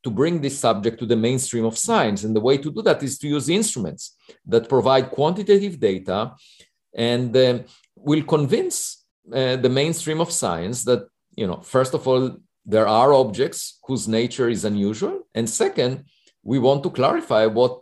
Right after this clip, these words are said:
these objects are. And, uh, you know, for that, we need to get a high resolution image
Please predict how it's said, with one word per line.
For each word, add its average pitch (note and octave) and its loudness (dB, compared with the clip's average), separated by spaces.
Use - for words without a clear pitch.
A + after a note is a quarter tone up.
these B2+ -2
objects A#2+ 0
are. - 0
And, C#3+ 2
uh, D3 8
you E3 0
know, C#3 4
for C#3+ -2
that, F#3 2
we C3 -4
need C3+ -6
to C3+ -10
get B2+ 2
a A#2+ -2
high A2+ 0
resolution C3+ 0
image C#3 -4